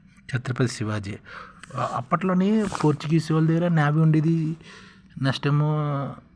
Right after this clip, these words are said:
ఈ బ్రిటిష్ వాళ్ళ దగ్గర ఉండేది, కానీ వాళ్ళకన్నా పెద్ద నేవీ మన దగ్గర ఉండేది అనమాట శివాజీ గారి దగ్గర, ఛత్రపతి శివాజీ గారి దగ్గర. కానీ మనం అలాగలా నేవల్, మన సార్వభౌమత్వం కోల్పోయాం నేవల్ మీద.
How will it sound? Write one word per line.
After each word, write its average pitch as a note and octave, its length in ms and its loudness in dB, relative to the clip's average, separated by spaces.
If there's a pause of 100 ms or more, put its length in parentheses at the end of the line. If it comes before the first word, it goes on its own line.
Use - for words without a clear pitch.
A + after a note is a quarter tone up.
ఈ B2+ 440 0
బ్రిటిష్ C#3 340 0
వాళ్ళ E3+ 140 2
దగ్గర E3+ 140 2
ఉండేది, E3 260 4
కానీ F#3 300 0
వాళ్ళకన్నా D#3+ 580 -2
పెద్ద D#3 260 -6
నేవీ F3 340 -2
మన E3 220 2
దగ్గర C#3 240 2
ఉండేది A2 200 2
అనమాట G#2+ 180 -2 (420)
శివాజీ B2 380 0
గారి G2+ 200 -4
దగ్గర, G2 300 -16 (760)
ఛత్రపతి B2 300 -2
శివాజీ A2 380 -2
గారి G2 240 -10
దగ్గర. G2 280 -16 (560)
కానీ F3+ 220 2
మనం F3+ 360 2
అలాగలా E3 500 0
నేవల్, D#3+ 800 4
మన C#3 280 2
సార్వభౌమత్వం D3 760 0
కోల్పోయాం A#2 540 -2
నేవల్ A2+ 300 0
మీద. A2 200 -2